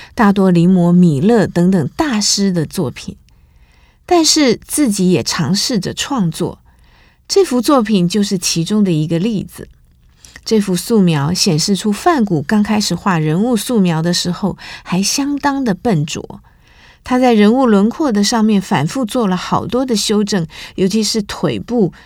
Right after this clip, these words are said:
的这个比例已经失真，而脚的这个部分更可以明显的看出这一点。尽管踏着坚决的步伐，但是这些矿工的轮廓还是相当的僵硬，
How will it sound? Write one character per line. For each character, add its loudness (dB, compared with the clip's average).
的 -4
这 0
个 2
比 -4
例 2
已 -2
经 0
失 0
真， 0
而 4
脚 4
的 2
这 0
个 2
部 -2
分 0
更 2
可 -2
以 2
明 2
显 -2
的 -4
看 0
出 -4
这 -2
一 0
点。 -10
尽 4
管 2
踏 -2
着 0
坚 0
决 0
的 0
步 -4
伐， -6
但 0
是 -2
这 2
些 0
矿 0
工 0
的 2
轮 0
廓 -6
还 -4
是 -4
相 -4
当 -4
的 2
僵 0
硬， 0